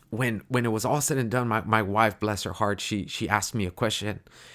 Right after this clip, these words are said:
She asked me, "What is the Lord trying to teach you?" Right? Like,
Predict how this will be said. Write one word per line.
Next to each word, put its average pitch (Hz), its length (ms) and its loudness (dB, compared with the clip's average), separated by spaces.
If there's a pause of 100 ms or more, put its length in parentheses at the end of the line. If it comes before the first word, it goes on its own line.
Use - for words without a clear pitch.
(160)
She - 200 0
asked 113 280 2
me, 95 300 -2 (720)
"What 110 220 6
is 175 140 2
the 131 80 4
Lord 123 220 4
trying 107 180 2
to 95 80 -2
teach - 340 -4
you?" - 200 -10 (580)
Right? 113 200 -4
Like, 113 260 -6